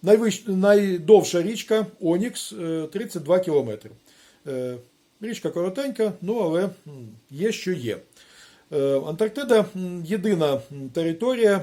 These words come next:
м, єдиний континент, е, е, ну, і територія, е, у якої немає конкретної приналежності до, е, тієї чи іншої держави. Е, існує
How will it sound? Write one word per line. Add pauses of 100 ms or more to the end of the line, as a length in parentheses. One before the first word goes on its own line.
(140)
м,
єдиний
континент,
е, (360)
е, (560)
ну,
і
територія, (180)
е, (580)
у
якої
немає
конкретної
приналежності
до, (300)
е,
тієї
чи
іншої
держави. (760)
Е, (320)
існує